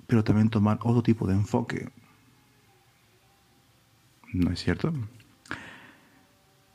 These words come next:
Los días malos te marcan mucho.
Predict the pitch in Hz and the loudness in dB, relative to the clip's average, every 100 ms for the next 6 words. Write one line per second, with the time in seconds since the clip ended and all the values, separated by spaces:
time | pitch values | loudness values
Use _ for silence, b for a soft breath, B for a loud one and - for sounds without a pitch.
0 | _ _ _ _ _ _ _ _ _ _ | _ _ _ _ _ _ _ _ _ _
1 | _ _ _ _ 123 117 113 143 147 143 | _ _ _ _ -4 -2 0 0 2 4
2 | 135 135 131 - _ _ _ _ _ - | 4 2 -4 -12 _ _ _ _ _ 0
3 | 110 104 104 127 107 101 - 135 | 2 2 0 2 4 4 4 2